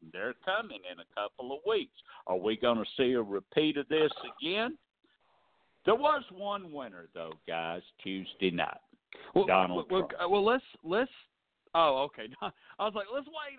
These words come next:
Speaker 1: That,
Speaker 2: Until
Speaker 1: that's
Speaker 2: we're gonna
Speaker 1: all
Speaker 2: get
Speaker 1: I've
Speaker 2: to those,
Speaker 1: got.
Speaker 2: those folks. Yeah, and, and unfortunately, I think you're right. He can, you know, point, "Oh, look at the dysfunction." Um, Catherine, your prognosis for both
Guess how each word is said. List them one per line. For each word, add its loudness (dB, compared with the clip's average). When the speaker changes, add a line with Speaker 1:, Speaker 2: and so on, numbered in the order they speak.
Speaker 1:
That, 6
Speaker 2:
Until -2
Speaker 1:
that's 2
Speaker 2:
we're 0
gonna -2
Speaker 1:
all -2
Speaker 2:
get 2
Speaker 1:
I've -4
Speaker 2:
to -6
those, -4
Speaker 1:
got. -6
Speaker 2:
those 0
folks. 0
Yeah, 6
and, 6
and 4
unfortunately, -4
I -8
think -12
you're -12
right. -2
He -10
can, -12
you -8
know, -6
point, -2
"Oh, 6
look 0
at -20
the -6
dysfunction." -4
Um, 2
Catherine, -8
your 2
prognosis -4
for -8
both -2